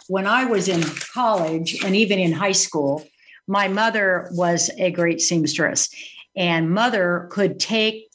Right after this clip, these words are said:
she knew our bodies, and she actually could make clothes for us without patterns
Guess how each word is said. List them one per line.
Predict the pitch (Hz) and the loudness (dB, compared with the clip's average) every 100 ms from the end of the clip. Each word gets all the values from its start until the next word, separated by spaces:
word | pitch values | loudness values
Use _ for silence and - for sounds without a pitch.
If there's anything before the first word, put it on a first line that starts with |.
| - | -14
she | - 240 | -4 0
knew | 214 247 | 2 2
our | 269 277 | 2 0
bodies, | 202 175 165 156 190 196 - - - - - - | 0 0 -2 -2 0 0 -2 -6 -20 -20 -16 -2
and | 175 170 - | 2 2 2
she | 208 - | 0 2
actually | 214 226 - 247 | 4 4 0 -2
could | 214 208 165 | 0 -2 0
make | 196 214 220 | 0 0 -6
clothes | - 214 214 | -2 0 0
for | - 214 - | -2 -2 0
us | 160 160 160 - | 0 0 -2 -4
without | 226 220 214 214 | -2 0 0 -2
patterns | - 196 185 165 139 139 170 - | -2 0 2 0 0 0 0 -2